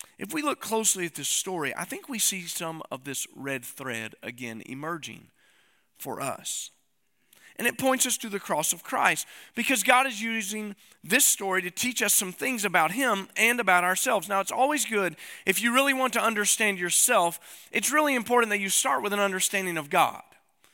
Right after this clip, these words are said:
We get that backwards sometimes. We think that if we focus on ourselves all the time,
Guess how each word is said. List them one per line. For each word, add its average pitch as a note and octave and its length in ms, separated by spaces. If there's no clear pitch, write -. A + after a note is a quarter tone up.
We C#4+ 100
get C#4 140
that F#3+ 160
backwards D#3+ 420
sometimes. A#2+ 600
We C#4+ 100
think C#4+ 220
that A#3+ 100
if G#3+ 100
we G3+ 100
focus B3 360
on G#3 120
ourselves F3+ 460
all E3+ 140
the C#3 140
time, C#3+ 420